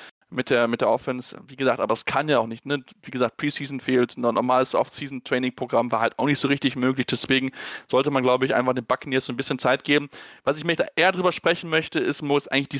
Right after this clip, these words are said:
die, die Defense der Saints. Ähm, ich hab gelesen, vielleicht die, die kompletteste Defense in der gesamten N F L.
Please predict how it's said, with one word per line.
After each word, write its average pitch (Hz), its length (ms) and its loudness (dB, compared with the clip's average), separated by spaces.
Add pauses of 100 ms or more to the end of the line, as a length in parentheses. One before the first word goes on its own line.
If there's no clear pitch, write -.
(120)
die, 131 120 -12
die - 40 -20
Defense 147 440 -2
der 120 100 0
Saints. 117 640 -2
Ähm, 127 340 0 (760)
ich - 60 -4
hab 160 160 0
gelesen, 170 520 2
vielleicht 156 400 2
die, 151 140 -6
die 147 140 -4
kompletteste 156 580 -2
Defense 156 460 -6
in 139 60 -2
der 131 80 4
gesamten 135 480 -2
N 127 140 0
F 123 180 0
L. 117 280 4